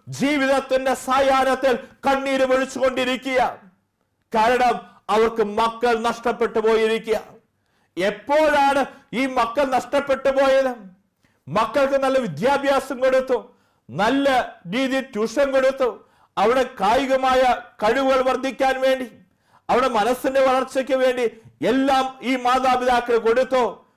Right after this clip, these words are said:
പക്ഷേ ഈ മക്കൾ കൈമോശം വന്നു പോയത് എപ്പോഴാണെന്നറിയോ? മാതാപിതാക്കളെ, നിങ്ങൾ നിങ്ങളുടെ മക്കൾക്ക് ദൈവത്തിന്റെ വചനം കൊടുത്തില്ല.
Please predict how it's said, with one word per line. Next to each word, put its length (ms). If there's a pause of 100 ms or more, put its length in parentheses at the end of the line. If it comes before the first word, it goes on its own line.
(240)
പക്ഷേ 600 (300)
ഈ 180
മക്കൾ 680 (300)
കൈമോശം 600
വന്നു 240
പോയത് 320
എപ്പോഴാണെന്നറിയോ? 1160 (220)
മാതാപിതാക്കളെ, 1120 (180)
നിങ്ങൾ 640 (260)
നിങ്ങളുടെ 500
മക്കൾക്ക് 600 (260)
ദൈവത്തിന്റെ 880
വചനം 500
കൊടുത്തില്ല. 540